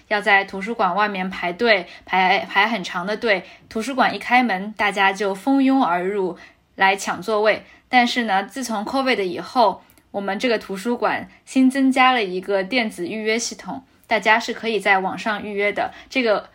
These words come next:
因为我是在covid发生以后才入学的，所以我以为这个系统是很正常的，因为在中国的图书馆基本上都已经有网上可以预约，然后直接用你的学生卡扫一下学生卡就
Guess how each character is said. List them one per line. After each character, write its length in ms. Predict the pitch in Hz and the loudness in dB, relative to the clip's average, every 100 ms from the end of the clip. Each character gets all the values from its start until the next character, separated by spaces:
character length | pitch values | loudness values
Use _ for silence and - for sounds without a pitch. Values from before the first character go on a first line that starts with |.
| _ | _
因 140 | 269 311 | 2 4
为 80 | 269 | 4
我 240 | 190 175 | 0 -4
是 280 | 185 254 233 | -4 -4 -4
在 400 | 240 220 190 - - - | 4 4 4 -2 -16 -2
covid 320 | 254 240 220 | 0 0 0
发 200 | 240 240 | 2 2
生 160 | 269 | 2
以 140 | 247 180 | -2 -2
后 220 | 196 208 | -2 -2
才 180 | 196 202 | -2 -2
入 180 | 220 208 | -2 -4
学 280 | - 170 | -6 -6
的， 200 | 165 165 - - | -4 -4 -6 -6
所 140 | 240 | 0
以 80 | 262 | 2
我 180 | 220 233 | 2 0
以 160 | 233 | 0
为 220 | 185 180 196 | -2 -2 -2
这 160 | 233 | -2
个 80 | 208 | -2
系 180 | 208 214 | -4 -6
统 240 | - 185 | -6 -8
是 300 | - 220 196 - - | -4 0 -2 -4 -16
很 160 | - 196 | -10 -4
正 280 | 285 269 202 | 0 0 0
常 320 | - 170 180 | -6 -6 -2
的， 220 | 185 185 - - | -2 -2 -8 -4
因 160 | 254 | 0
为 80 | 254 | 2
在 160 | 247 220 | 2 2
中 200 | 269 277 | 0 0
国 140 | 202 | -2
的 140 | 190 190 | -2 -6
图 180 | - | -8
书 180 | 185 214 | -8 -6
馆 220 | 202 - | -4 -6
基 140 | 185 214 | -6 -4
本 180 | 190 185 | -4 -2
上 220 | 190 190 | -4 -2
都 160 | 240 | -2
已 100 | 240 | -2
经 240 | 175 196 202 | -4 -6 -4
有 260 | 190 117 - _ _ | -6 -6 -12 _ _
网 160 | 196 175 | -2 0
上 220 | 233 208 | 0 -2
可 100 | 220 | -2
以 100 | 185 | -4
预 180 | 220 208 | -6 -2
约， 320 | 214 208 214 - - | 2 4 2 -2 -4
然 140 | 190 | -2
后 160 | 214 202 | 0 -2
直 180 | 196 | -4
接 220 | 190 226 240 | 0 0 2
用 220 | 240 220 | 0 -4
你 80 | 180 | -8
的 120 | 180 | -10
学 180 | 185 190 | -6 -4
生 260 | 233 247 | 0 -2
卡 320 | - 180 - - - | -2 -4 -6 -12 -18
扫 420 | - 208 180 90 | -2 2 2 0
一 80 | 175 | -6
下 220 | 185 220 | 2 2
学 160 | 220 190 | 2 -6
生 200 | 226 240 | -2 -4
卡 220 | 233 165 | -4 -6
就 320 | - 190 - | -4 -4 -4